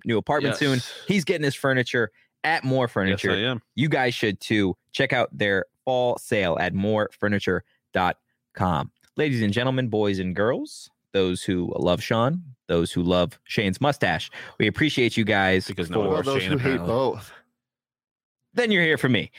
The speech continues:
Speaker 1: Um, why don't you give us a follow at P H N X underscore Sun Devils?
Speaker 2: Oh, wow,
Speaker 1: You can
Speaker 2: that's
Speaker 1: follow me
Speaker 2: yeah.
Speaker 1: at Anthony underscore Totri. You can follow Shane at Shane Deep, and you can follow Sean DePaz at Sean underscore DePaz.
Speaker 2: You know where this is going, right?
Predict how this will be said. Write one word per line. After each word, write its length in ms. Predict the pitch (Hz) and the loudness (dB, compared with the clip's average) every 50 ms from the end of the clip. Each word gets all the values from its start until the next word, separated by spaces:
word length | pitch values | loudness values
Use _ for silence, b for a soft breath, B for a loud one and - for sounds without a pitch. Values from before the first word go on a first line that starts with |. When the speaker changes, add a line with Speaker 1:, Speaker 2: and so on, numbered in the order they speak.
| B B B B B | B B B B B
Speaker 1:
Um, 560 | - 165 165 160 156 151 143 131 123 107 107 - | -2 0 0 2 2 2 2 0 0 -2 -2 -4
why 100 | - 190 | -4 -2
don't 120 | 202 202 | -2 0
you 80 | 185 170 | 0 0
give 120 | 151 156 | 0 0
us 120 | 135 127 - | -2 -2 -4
a 40 | 117 | -2
follow 280 | - 120 101 92 90 | 0 0 0 0 0
at 100 | 92 95 | -2 -2
P 120 | - - 110 | 0 0 -2
H 120 | 104 - | 0 -2
N 80 | 113 101 | -4 -4
X 220 | 92 - - - | -4 -6 -8 -6
underscore 580 | - 117 113 110 - - - 127 107 92 87 - _ - | -4 -2 -2 -2 -2 -2 0 0 0 0 0 -4 _ -2
Sun 180 | - 110 101 | 0 2 2
Devils? 260 | 104 101 - 175 - | 2 0 0 -2 -6
Speaker 2:
Oh, 100 | 92 - | -6 -6
wow, 60 | - 98 | -6 -4
Speaker 1:
You 80 | 92 | -2
can 100 | - 98 | -2 -4
Speaker 2:
that's 80 | 95 - | -2 0
Speaker 1:
follow 240 | 101 98 101 98 95 | 0 0 2 2 2
me 240 | 98 113 139 180 - - - - | 0 0 0 -2 -4 -6 -6 -2
Speaker 2:
yeah. 80 | 110 107 | -2 -2
Speaker 1:
at 80 | - 65 | 0 0
Anthony 320 | 104 104 107 - 104 98 | -2 -2 0 0 0 0
underscore 420 | 98 95 92 - - - - 208 190 | 0 0 -2 -2 -4 -2 -2 -2 -2
Totri. 460 | - - - 220 170 165 - 185 185 | -2 -2 -2 -2 -2 -2 0 0 0
You 80 | 180 175 | 0 0
can 140 | 165 131 | -2 -2
follow 360 | 123 143 139 139 135 127 117 - B B B B | 0 0 2 2 2 2 0 -2 B B B B
Shane 260 | B - 165 156 143 135 | B -2 0 0 2 2
at 140 | 127 120 | 2 0
Shane 180 | - 139 123 113 | 0 0 0 2
Deep, 160 | 110 113 107 - | 2 2 2 0
and 60 | 107 | -2
you 60 | 98 | -4
can 80 | 101 - | -2 0
follow 220 | 110 101 95 92 | 0 2 2 0
Sean 180 | - 113 104 98 | 0 0 -2 -2
DePaz 380 | 95 - 123 120 120 104 90 | 0 0 0 2 2 2 0
at 100 | 92 - | -2 -2
Sean 220 | - 117 113 104 90 | 0 0 0 0 0
underscore 360 | 104 104 95 - - 104 92 | -2 -4 -4 -2 -2 -2 0
DePaz. 360 | 92 - 117 139 151 - - _ _ | 0 0 0 0 -2 -6 -12 _ _
Speaker 2:
You 120 | - 104 95 | -6 -4 -4
know 100 | 85 78 | -4 -4
where 100 | 71 71 | -6 -8
this 140 | 76 - - | -10 -12 -12
is 80 | 76 - | -12 -8
going, 240 | - 80 76 78 80 | -6 -6 -6 -4 -4
right? 220 | 78 85 110 - | -2 -2 -4 -4